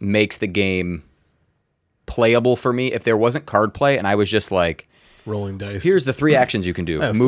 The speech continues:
Speaker 1: Move,
Speaker 2: move
Speaker 1: attack,
Speaker 2: points.
Speaker 1: three, and whatever," I would never wanna play this game again. But the evolution of the cards are very cool. I get more cards every handful of missions. That's kinda neat. You know, I look at the board and I say, "Oh, there's a lot of obstacles on this one.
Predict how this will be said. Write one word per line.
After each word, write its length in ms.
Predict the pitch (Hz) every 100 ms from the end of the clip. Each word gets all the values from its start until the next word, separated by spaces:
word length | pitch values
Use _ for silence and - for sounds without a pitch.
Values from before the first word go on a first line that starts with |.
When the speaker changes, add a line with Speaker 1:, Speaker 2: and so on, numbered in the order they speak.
| 139
Speaker 1:
Move, 100 | 165
Speaker 2:
move 80 | 165
Speaker 1:
attack, 300 | 123 127 127
Speaker 2:
points. 100 | 127
Speaker 1:
three, 240 | 131 123
and 80 | 117
whatever," 360 | 107 113 127 139 _ _
I 240 | 107 113 107
would 180 | 110 113
never 240 | 107 107 107
wanna 200 | 101 98
play 180 | 92 85
this 140 | 82
game 160 | - -
again. 220 | - - _ _ _ _
But 120 | - 113
the 100 | 120
evolution 460 | 143 151 143 143
of 80 | 127
the 60 | 107
cards 420 | - 98 113 113
are 80 | 95
very 240 | 95 85
cool. 500 | - 185 190 190 180 - - -
I 140 | 110 117
get 220 | 101 143
more 180 | 143 131
cards 380 | - 120 127 107
every 180 | 95
handful 380 | 87 101 98 82
of 100 | 82
missions. 480 | 107 170 - 165 156
That's 240 | 123 143
kinda 240 | - 143 127
neat. 340 | 123 131 120 _ _ _ _
You 80 | 110
know, 80 | 107
I 80 |
look 240 | 107 120 135
at 80 | 117
the 60 |
board 400 | 98 113 120 127
and 100 | 110
I 60 | 101
say, 120 | 113
"Oh, 40 | 113
there's 140 | 104
a 40 |
lot 200 | 107 113
of 80 | 113
obstacles 560 | - 107 - 120 123 117
on 120 | 120
this 180 | 120 -
one. 240 | 123 123